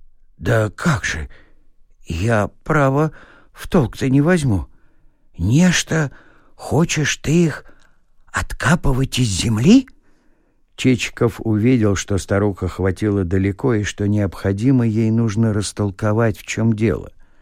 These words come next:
В немногих словах объяснил он ей, что перевод или покупка будет значиться только на бумаге,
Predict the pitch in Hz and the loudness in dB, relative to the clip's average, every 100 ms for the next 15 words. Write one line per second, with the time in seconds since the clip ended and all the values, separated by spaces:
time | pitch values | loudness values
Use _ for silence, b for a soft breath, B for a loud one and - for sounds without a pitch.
0 | - _ - - _ - 82 82 92 98 | -20 _ -20 -20 _ -10 -6 -2 2 2
1 | 104 101 95 85 92 90 92 107 - 87 | 2 2 -2 -4 -2 -2 2 0 0 -4
2 | 92 92 - 156 139 98 82 82 78 B | -2 -4 -2 0 2 2 0 -2 -2 B
3 | B B - - 123 - 113 117 117 156 | B B -14 -2 -2 2 2 2 2 2
4 | 131 - 107 104 107 110 - 208 190 - | 2 0 -4 -2 -2 -4 -2 -2 -2 -2
5 | 113 107 160 147 110 104 170 156 - - | -6 0 0 0 -2 2 2 0 -6 -8
6 | 131 147 165 160 147 151 139 160 190 170 | -8 0 0 0 0 2 2 2 2 2
7 | 87 - | 0 -8